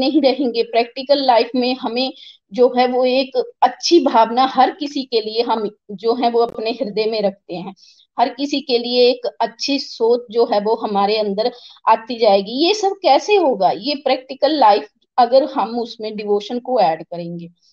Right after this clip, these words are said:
तभी हमें लगेगा कि हर जो इंसान है, हर जीव है, जंतु है, वो सभी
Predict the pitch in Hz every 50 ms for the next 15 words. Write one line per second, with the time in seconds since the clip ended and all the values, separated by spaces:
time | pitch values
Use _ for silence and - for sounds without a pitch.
0 | _ _ _ _ _ _ _ _ 302 311 277 392 415 392 311 294 294 277 269 277
1 | 233 214 226 214 214 226 226 226 247 285 285 - - - 247 233 262 254 247 -
2 | 277 277 269 262 - - 254 262 - - - 254 226 214 214 220 220 214 240 233
3 | 233 190 226 247 285 - 196 190 226 247 262 269 233 269 262 220 220 220 214 202
4 | 214 208 208 208 - - 277 247 208 220 226 - 214 202 208 233 247 240